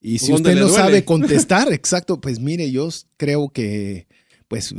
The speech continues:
Speaker 1: que siento como que me duele A, B o C". Entonces va a venir el médico y primero le va a mandar a hacer una serie de exámenes para determinar realmente qué es lo que usted tiene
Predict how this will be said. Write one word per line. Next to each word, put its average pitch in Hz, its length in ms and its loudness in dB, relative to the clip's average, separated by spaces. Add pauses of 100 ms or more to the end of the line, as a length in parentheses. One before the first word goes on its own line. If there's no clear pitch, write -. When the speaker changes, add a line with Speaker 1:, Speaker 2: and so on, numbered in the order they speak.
(100)
Speaker 1:
que - 100 -14
siento 143 300 -2
como 113 180 -6
que 110 100 -10
me 104 140 -4
duele 123 380 0
A, 127 200 -2
B 120 160 0
o 117 100 0
C". 202 320 0 (420)
Entonces 127 480 -2
va 151 60 2
a 151 60 2
venir 160 180 2
el 170 120 2
médico 160 280 2
y 170 40 2
primero 135 260 0
le 156 80 0
va 131 100 0
a 135 40 -2
mandar 147 200 0
a 143 40 2
hacer 147 180 0
una 156 180 -2
serie 139 300 0
de 160 80 0
exámenes 135 500 -2
para 156 220 -6
determinar 131 840 -4
realmente 120 520 -4
qué 117 80 -8
es 117 100 -8
lo 127 140 -6
que 147 80 -8
usted 135 180 -6
tiene 135 360 -2